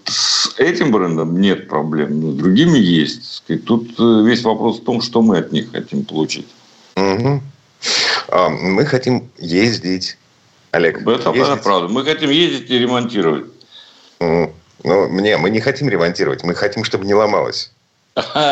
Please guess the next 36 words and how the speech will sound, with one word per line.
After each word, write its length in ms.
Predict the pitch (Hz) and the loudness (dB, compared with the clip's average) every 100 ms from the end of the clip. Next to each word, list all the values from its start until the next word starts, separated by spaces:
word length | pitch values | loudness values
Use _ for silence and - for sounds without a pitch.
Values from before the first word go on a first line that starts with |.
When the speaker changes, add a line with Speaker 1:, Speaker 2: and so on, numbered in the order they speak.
| 123 | 0
Speaker 1:
Ну 180 | 120 147 | 0 -2
да, 300 | 110 95 90 | 0 0 0
разумеется. 580 | 104 113 113 87 80 92 | -2 -4 -6 -6 -8 -6
Но, 280 | 113 104 | -4 -4
слушай, 360 | 98 139 135 90 | -4 -2 -2 -4
к 60 | 80 | -4
сожалению, 520 | 107 104 131 147 104 | -2 0 2 2 2
ломается 500 | 101 104 107 104 101 | 2 2 0 -2 -8
всё 180 | 87 104 | -6 -2
на 160 | 90 80 | -2 -2
свете. 400 | 80 78 - - _ - - - - | -2 -2 -2 -10 _ -20 -20 -18 0
Нет 260 | 98 117 120 | 2 4 2
ничего 340 | 104 98 92 | 2 4 4
неполомаемого. 800 | 92 85 92 90 90 80 76 76 | 4 2 2 2 2 0 0 0
Ого-го. 1000 | 76 78 76 78 71 76 78 71 78 67 - _ _ - | 2 2 2 0 0 0 0 2 0 -2 -12 _ _ -4
Speaker 2:
Ага. 420 | 98 101 135 147 - - - - | 0 0 0 -2 -6 -18 -18 -4
А 180 | - 120 | 0 2
вот 160 | 110 117 | 2 0
ещё 220 | 123 120 | -2 2
вопрос 320 | 101 104 87 | 2 2 -2
нам 160 | 85 78 | -4 -6
пишет, 300 | 80 82 - | -6 -6 -4
м, 240 | 80 71 | -2 -2
из 220 | 80 87 85 | 0 0 4
Вайбера. 440 | 90 80 76 73 71 80 | 4 4 2 0 -2 0
А, 400 | 80 80 - 90 98 | 0 0 0 -2 0
а 40 | |
как 160 | 151 165 | -2 0
вы 60 | |
относитесь 440 | 165 139 131 120 104 | 2 0 -2 -2 -6
к 80 | - | -4
тонировке 460 | 110 117 123 117 | 0 2 2 0
в 80 | 92 | -2
ноль 180 | 117 127 | 2 0
задних 480 | 92 98 107 95 87 | 0 0 0 0 -4
стопорей? 720 | - 101 101 104 98 64 - | -2 -2 0 0 -2 -8 -12